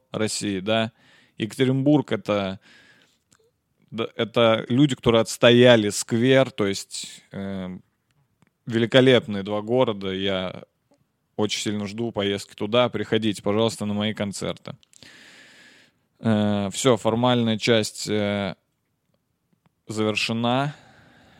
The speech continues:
Я сделал то, что должен был сделать. Теперь осталось только получить удовольствие. Немножко поразвлекаться.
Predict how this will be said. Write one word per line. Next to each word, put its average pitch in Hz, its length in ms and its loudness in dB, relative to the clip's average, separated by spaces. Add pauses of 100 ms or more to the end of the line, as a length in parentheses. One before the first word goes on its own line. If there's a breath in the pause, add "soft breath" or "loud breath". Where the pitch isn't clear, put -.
(100)
Я 110 240 0
сделал 113 380 4
то, 110 140 -2
что 110 180 -8
должен 120 420 0
был 110 140 0
сделать. 120 360 -2
Теперь 120 400 0
осталось 110 520 0
только 107 460 0
получить 110 480 0
удовольствие. 104 880 -4 (760 soft breath)
Немножко 127 460 -4
поразвлекаться. 113 960 -6